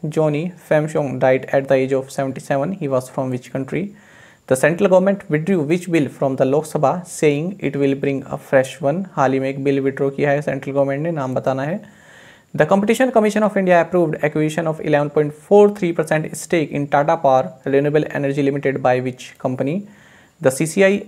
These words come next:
approved acquisition of Citibank and Citicorp Finance Limited's undertakings by which bank? in rupees to twelve thousand three hundred twenty-five crore under section thirty-one one of Competition Act two thousand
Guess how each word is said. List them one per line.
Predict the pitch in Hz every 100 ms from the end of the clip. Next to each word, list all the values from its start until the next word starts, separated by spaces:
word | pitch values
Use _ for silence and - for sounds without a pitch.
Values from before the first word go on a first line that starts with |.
| 143
approved | 135 185 170 151 - 156
acquisition | 156 156 156 165
of | 165 -
Citibank | 170 190 185 180 -
and | 151 -
Citicorp | 160 165 160 156 -
Finance | 147 156 151 123 - - - -
Limited's | 139 147 160 156 - - 151
undertakings | 156 151 147 151 120 - - _ _ _ _ _ _ _ - 139
by | 127 127
which | 165 175 - - 151 147
bank? | 151 202 - - _ -
in | 143 139
rupees | 139 151 139 -
to | 147 143 139 -
twelve | 147 156 156
thousand | 147 156 165 160
three | 143
hundred | 143 135 135 135
twenty-five | 135 139 135 135 135
crore | 139 139 - 147
under | 135 131
section | 135 135 - 135 139 - _ _
thirty-one | - 147 147 156 180 - _ _ _ _ -
one | 127 131 139 135
of | 135 131 -
Competition | 139 135 139 - 143 - -
Act | - - - _ _
two | 139 131
thousand | 127 117 156